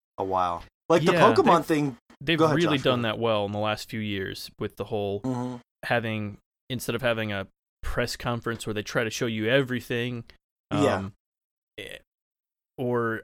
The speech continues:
Speaker 2: offloading tons of it to the show floor, like, they, they allow you to really feel like you're just experiencing these games more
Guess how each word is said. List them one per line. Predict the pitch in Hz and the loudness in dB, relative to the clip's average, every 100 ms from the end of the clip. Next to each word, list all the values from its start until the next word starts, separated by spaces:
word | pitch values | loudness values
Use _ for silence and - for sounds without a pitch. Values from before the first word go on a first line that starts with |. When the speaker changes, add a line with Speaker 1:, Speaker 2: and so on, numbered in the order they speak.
| - | -2
Speaker 2:
offloading | 113 120 127 120 117 117 | -2 0 0 0 -2 -4
tons | - 120 | -6 -6
of | 117 | -8
it | |
to | 120 | -8
the | 110 | -6
show | - 113 | -2 -2
floor, | - 107 104 156 - | -2 -6 -2 -2 -2
like, | 135 113 120 | -2 -4 -6
they, | 120 123 | -4 -4
they | 123 120 120 | -4 -2 -2
allow | 110 107 104 127 | -2 -2 0 0
you | 170 | 0
to | 117 | -2
really | 104 101 139 135 | -4 -2 -2 -2
feel | 123 127 | -2 -2
like | 113 113 - | 0 -2 -2
you're | 110 104 101 - _ _ _ _ _ _ _ _ _ - _ _ _ - | -4 -4 -6 -12 _ _ _ _ _ _ _ _ _ -20 _ _ _ -14
just | 127 - | -10 -8
experiencing | 110 - 123 123 123 110 | -8 -4 -2 -2 -2 -4
these | 110 | -4
games | - 113 110 113 | -4 -4 -4 -4
more | 113 113 107 104 | -2 -2 -2 -4